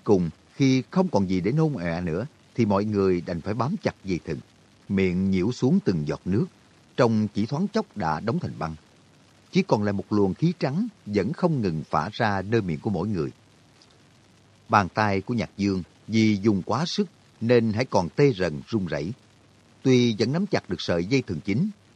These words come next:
nhưng đó hoàn toàn chỉ là hành vi vô thức. Có điều người thực sự cảm thấy cánh tay không thuộc về mình nữa phải là Trác Mộc Cường Ba.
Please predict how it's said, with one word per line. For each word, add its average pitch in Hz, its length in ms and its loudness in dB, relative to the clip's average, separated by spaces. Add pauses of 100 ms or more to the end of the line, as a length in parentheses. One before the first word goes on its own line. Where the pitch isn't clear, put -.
nhưng 113 380 2
đó 110 260 0
hoàn 107 180 2
toàn 98 300 0
chỉ 117 160 -2
là 151 140 -2
hành 80 240 -8
vi 95 280 0
vô 92 120 2
thức. 151 200 -2 (1000)
Có 190 120 4
điều 92 420 4
người 101 140 4
thực - 180 -6
sự 95 220 0
cảm 85 200 0
thấy 147 100 -6
cánh 175 180 -2
tay 107 320 -2
không 185 220 2
thuộc 107 200 -4
về 101 120 4
mình 87 240 0
nữa 82 240 0 (260)
phải 98 160 2
là 90 340 -2 (100)
Trác 143 140 -4
Mộc 117 120 -2
Cường 73 160 -6
Ba. 78 200 -8